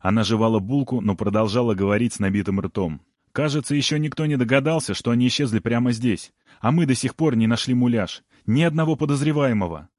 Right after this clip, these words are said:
А вдруг я ошиблась, и он не прикидывается кем-то из нас?» Девушка подготовилась, сделала оружие, чтобы не таскаться по колледжу с ножом. На дне её рюкзака лежал деревянный кол. И всё ещё ждал своего часа.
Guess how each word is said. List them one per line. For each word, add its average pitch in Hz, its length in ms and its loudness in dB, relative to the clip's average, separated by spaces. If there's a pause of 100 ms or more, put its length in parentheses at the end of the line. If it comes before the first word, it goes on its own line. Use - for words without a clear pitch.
(100)
А 98 140 -4
вдруг 110 320 -2
я 127 140 2
ошиблась, 131 520 0
и 113 100 -2
он 139 160 2
не 147 100 0
прикидывается 131 640 -2
кем-то 117 320 -2
из 120 120 -2
нас?» 117 340 -4 (280)
Девушка 120 500 0
подготовилась, 110 840 -2 (180)
сделала 117 480 0
оружие, 120 380 -2
чтобы 101 260 -2
не 104 100 0
таскаться 110 440 -4
по 107 160 -6
колледжу 104 400 -2
с - 80 -8
ножом. 104 400 -4 (280)
На 101 160 0
дне 107 240 0
её 101 160 2
рюкзака 98 640 -2
лежал 98 400 -2
деревянный 95 540 0
кол. 80 360 -8 (680)
И 90 100 -4
всё - 280 -2
ещё 117 500 0
ждал 87 360 0
своего 87 440 -4
часа. - 500 -10